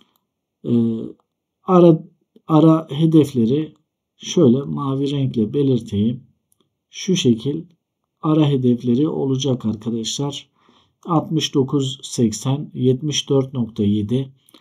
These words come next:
seksen dokuz nokta bir ve, e, zirvesi olan doksan sekiz kırk arkadaşlar.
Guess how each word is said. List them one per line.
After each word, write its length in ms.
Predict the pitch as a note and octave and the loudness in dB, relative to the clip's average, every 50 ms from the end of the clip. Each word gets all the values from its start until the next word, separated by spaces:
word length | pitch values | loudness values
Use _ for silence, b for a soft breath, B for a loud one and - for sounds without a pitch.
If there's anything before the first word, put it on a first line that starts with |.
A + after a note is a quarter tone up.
| b b b b b | b b b b b
seksen 540 | _ - - - C3+ B2+ B2+ - D3 C#3+ C3+ | _ -14 0 2 2 2 4 0 -2 -2 0
dokuz 340 | B2+ A#2+ A2+ - B2 G#2+ A2 | 0 -2 0 0 -4 -2 0
nokta 440 | A2+ A#2 A2+ A2 A2 - A2 G#2 G#2+ | 0 0 0 -2 -2 -4 -4 -2 0
bir 300 | C3+ D3+ D#3 D3+ C#3 C3 | 2 2 2 2 0 -4
ve, 320 | C3+ C#3+ D3+ D#3+ D#3+ - _ _ _ _ _ _ _ _ _ _ _ _ _ _ _ _ _ _ _ _ _ _ _ _ _ _ - | -4 -2 -2 -4 -6 -8 _ _ _ _ _ _ _ _ _ _ _ _ _ _ _ _ _ _ _ _ _ _ _ _ _ _ -6
e, 100 | C3+ B2+ A#2+ A#2 A2+ A2+ A2 A2 A2+ - | -2 0 0 2 2 0 -2 -4 -6 -8
zirvesi 720 | - A#2+ A2+ A#2 B2 C3 B2+ B2+ C3 C3+ C3 C3 - D#3+ | -8 -6 -2 2 4 4 4 4 4 2 0 2 2 2
olan 540 | D3 A#2+ A#2 C3 C#3+ D3+ D3+ D3+ - C#3+ C#3 | 2 2 2 2 0 -2 -4 -4 -8 -6 -2
doksan 360 | C#3 C3 B2+ - - D3 D3 | -2 -2 -2 -2 -2 -2 -2
sekiz 540 | C3+ C3+ B2+ A2+ A2 - D#3 D#3 D#3 - _ | -2 -2 -4 -4 0 2 0 0 0 -4 _
kırk 280 | - - D3 A#2+ - A#2 | -4 -2 -2 -2 -2 -4
arkadaşlar. 880 | G#2+ G#2 G#2 - - G#2+ G#2+ G#2 G#2 - D3+ D3+ D3 D3 - - _ | -4 -6 -4 -6 -4 -2 -2 -2 -4 -4 -4 -4 -4 -6 -10 -16 _